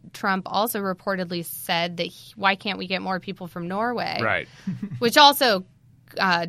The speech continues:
Speaker 1: doesn't really back up the idea that the point is to have people come based on merit. Uh, Senator, uh, Leahy said something this week in a, um, congressional hearing with the D H S secretary. He said that,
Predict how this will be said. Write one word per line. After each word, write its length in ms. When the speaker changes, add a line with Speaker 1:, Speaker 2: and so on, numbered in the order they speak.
Speaker 1:
doesn't 520
really 360
back 300
up 220
the 160
idea 240
that 220
the 120
point 280
is 180
to 80
have 400
people 320
come 220
based 260
on 160
merit. 440
Uh, 260
Senator, 560
uh, 300
Leahy 540
said 260
something 540
this 220
week 300
in 140
a, 280
um, 380
congressional 520
hearing 440
with 240
the 260
D 180
H 120
S 160
secretary. 640
He 180
said 520
that, 240